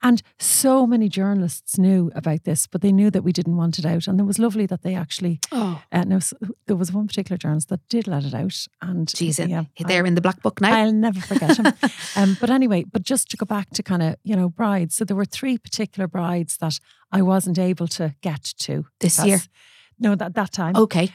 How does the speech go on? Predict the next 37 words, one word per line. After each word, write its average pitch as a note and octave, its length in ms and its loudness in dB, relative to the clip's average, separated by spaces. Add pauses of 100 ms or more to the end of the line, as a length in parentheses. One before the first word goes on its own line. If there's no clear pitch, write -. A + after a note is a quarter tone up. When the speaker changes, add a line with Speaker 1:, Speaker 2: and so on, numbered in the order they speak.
Speaker 2:
okay. F#3 180 2
Speaker 1:
Because F#3 280 2
I - 80 -2
had E3 200 0
to G3+ 100 -4
have D#3+ 260 -4 (100)
an B3+ 120 2
operation G3+ 420 -2
on G3 60 0
my F3+ 100 0
head, D#3+ 340 0
have G#3 140 -4
my G#3 100 2
head B3 260 0 (180)
cut B3+ 320 0
open, G3 440 2 (100)
have F#3 120 -2
a G#3 80 2
brain B3 320 4
tumour F#3+ 260 0
taken E3+ 360 -2
out. F#3+ 180 2 (240)
So C#4+ 160 0
we C#4+ 80 4
needed C#4+ 280 2
to A3 100 -4
tell G3 180 0
three G#3 220 0
Speaker 2:
Wow. - 80 -2
Speaker 1:
brides, F3+ 240 2 (260)
"Jenny's A3+ 400 2
not F#3 160 2
available E3+ 500 -4
to - 120 -10
do E3+ 100 -6
your D#3+ 160 -2
wedding." E3 320 -6